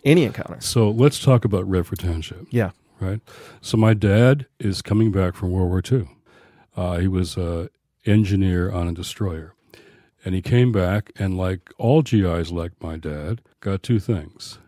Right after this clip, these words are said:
Speaker 2: He got a G I Bill,
Speaker 1: Yep.
Speaker 2: free education,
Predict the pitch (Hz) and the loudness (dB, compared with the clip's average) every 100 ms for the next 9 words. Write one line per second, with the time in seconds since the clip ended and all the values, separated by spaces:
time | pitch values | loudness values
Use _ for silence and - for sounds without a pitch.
0 | _ _ _ 104 92 87 85 87 107 110 | _ _ _ -4 -2 -4 -2 2 4 4
1 | 90 82 80 120 _ _ _ 107 98 - | 2 -2 -4 -8 _ _ _ -4 -4 -6
2 | _ - 104 98 101 104 90 76 - 92 | _ -4 2 2 2 0 -4 -8 -10 -12